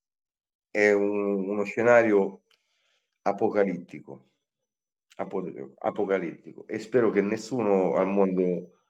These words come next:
si debba trovare in questa situazione. Purtroppo, eh,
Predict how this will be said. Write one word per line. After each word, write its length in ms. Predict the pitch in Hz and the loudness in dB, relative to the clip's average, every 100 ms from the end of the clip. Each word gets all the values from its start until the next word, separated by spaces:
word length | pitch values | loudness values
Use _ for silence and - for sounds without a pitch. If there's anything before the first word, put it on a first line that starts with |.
| _ _ | _ _
si 140 | - | -4
debba 260 | 95 95 92 | 2 6 6
trovare 300 | 95 92 87 | 6 4 2
in 80 | 87 | -2
questa 240 | 87 92 | -10 -14
situazione. 680 | 90 87 87 82 87 80 78 _ _ _ _ _ _ _ _ _ _ _ _ | -20 -12 -10 -10 -10 -12 -14 _ _ _ _ _ _ _ _ _ _ _ _
Purtroppo, 760 | - - 110 98 - 82 - - _ _ _ _ _ _ | -14 0 4 4 2 -8 -8 -14 _ _ _ _ _ _
eh, 520 | - 85 80 80 - | -8 -8 -8 -12 -20